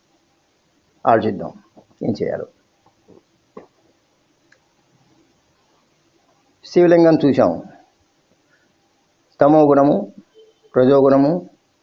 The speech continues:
సత్వగుణము, పై నిర్గుణము. జీవుడు ఈ మూడు వ్యాహృతులనే తిరుగుతుంటాడు.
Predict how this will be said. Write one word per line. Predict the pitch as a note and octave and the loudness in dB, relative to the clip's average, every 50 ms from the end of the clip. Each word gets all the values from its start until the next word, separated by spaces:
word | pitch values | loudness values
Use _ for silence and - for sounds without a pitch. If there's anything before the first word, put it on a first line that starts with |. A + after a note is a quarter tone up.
| _ _ _ _ _ _ _ _ _ _ _ _ _ _ _ _ _ - | _ _ _ _ _ _ _ _ _ _ _ _ _ _ _ _ _ -4
సత్వగుణము, | - B2 - - B2+ C3 C3 C3 C3 C3 F3+ - - - - _ _ _ _ _ _ _ - | -4 -4 -2 -2 0 0 2 0 0 -2 -4 -6 -10 -14 -20 _ _ _ _ _ _ _ -4
పై | D3+ D#3+ E3+ | -2 0 0
నిర్గుణము. | C#3 A2+ A2+ G#2 F#2 G2+ F2+ E2 D#2 - - _ _ _ _ _ _ _ _ _ _ _ _ _ _ _ _ _ _ _ _ _ _ _ _ _ _ _ - | 0 0 -2 -2 -4 -6 -6 -6 -10 -14 -20 _ _ _ _ _ _ _ _ _ _ _ _ _ _ _ _ _ _ _ _ _ _ _ _ _ _ _ -14
జీవుడు | C#3+ B2+ D#3+ G#3 A3+ A3+ A#3 G3 D3 C#3+ E3+ F#3+ - - - _ _ _ _ _ _ _ _ _ _ _ - | -6 -2 0 0 2 2 2 0 0 0 -2 -2 -6 -10 -16 _ _ _ _ _ _ _ _ _ _ _ -6
ఈ | E3+ F3+ F#3 F3+ | -4 -2 -2 0
మూడు | F3 F#3 G3+ A3 A3 G#3+ A3 G#3 - - - | 0 0 2 2 2 2 2 0 0 -2 -2
వ్యాహృతులనే | - E3+ E3+ D#3+ D3+ F3 E3+ - E3 E3 E3 E3 E3+ E3 | -2 0 0 2 0 0 -2 0 0 0 2 0 0 0
తిరుగుతుంటాడు. | D#3+ C3+ C3 B2+ - B2 A2 F#2 G2 - - - | -2 -2 -2 -2 -2 -2 -2 -2 -2 -2 -4 -6